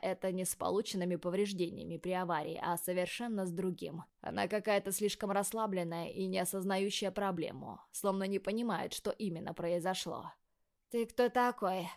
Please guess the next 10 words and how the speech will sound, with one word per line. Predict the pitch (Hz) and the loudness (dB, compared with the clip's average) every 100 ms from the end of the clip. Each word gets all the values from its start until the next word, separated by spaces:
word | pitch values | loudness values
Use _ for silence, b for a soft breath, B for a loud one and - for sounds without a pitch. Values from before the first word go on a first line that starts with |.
| - _ _ _ - | -14 _ _ _ -10
спрашивает | - - - - 185 190 - | -6 -2 -2 0 -2 -2 0
с | |
наездом, | 202 190 - 170 180 180 | 0 2 0 -2 -2 -2
охреневаю. | - 196 202 208 180 - - - _ _ _ _ - | 0 2 2 2 0 -2 -6 -10 _ _ _ _ 2
«Ты | 202 | 2
в | - | 4
порядке?» | 208 202 226 220 - - - _ _ _ 175 | 6 8 6 4 -2 -4 -6 _ _ _ -2
обращаюсь | 180 180 - 180 175 | 2 0 0 0 0
с | - | 0
вопросом. | 185 170 156 - - - | -4 -4 -4 -4 -6 -8